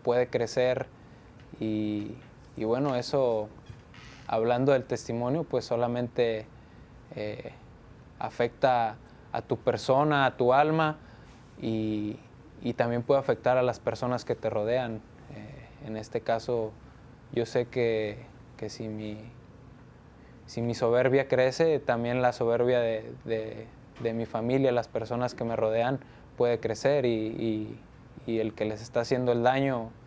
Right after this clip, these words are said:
soy yo. Y cuando la gente se acerca a pedirme una foto, trato de, de, de darle la foto a todo, a todo el que me lo pida,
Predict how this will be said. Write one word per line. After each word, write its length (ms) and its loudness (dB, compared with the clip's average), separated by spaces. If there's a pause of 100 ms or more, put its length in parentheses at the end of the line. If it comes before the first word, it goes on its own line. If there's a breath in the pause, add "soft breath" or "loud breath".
(280 loud breath)
soy 260 0
yo. 260 4 (600 loud breath)
Y 140 0
cuando 280 4
la 120 4
gente 340 2
se 120 0
acerca 760 4
a 140 -4
pedirme 340 2
una 180 4
foto, 440 2
trato 380 2
de, 380 0 (760)
de, 440 -8 (380)
de 160 2
darle 560 6
la 160 4
foto 320 2
a 120 2
todo, 320 4
a 100 0
todo 180 4
el 100 2
que 100 4
me 100 -2
lo 120 2
pida, 340 2